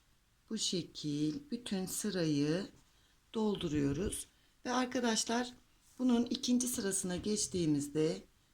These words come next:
şu şekil göstereyim. Buradaki sıra var. Bakın, çizgisini görüyorsunuz. Buradan da aynı şekilde,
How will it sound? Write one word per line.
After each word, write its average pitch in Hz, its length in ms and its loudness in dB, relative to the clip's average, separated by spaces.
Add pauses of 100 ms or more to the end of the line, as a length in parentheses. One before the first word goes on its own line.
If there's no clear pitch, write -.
şu - 140 -8
şekil 170 440 -2
göstereyim. 151 800 0 (480)
Buradaki 185 720 -2 (400)
sıra 156 460 0
var. - 380 -2 (1040)
Bakın, 160 300 -8
çizgisini 175 640 -4
görüyorsunuz. 147 840 -2 (440)
Buradan 247 420 2
da 190 120 2
aynı 262 340 6
şekilde, 170 840 0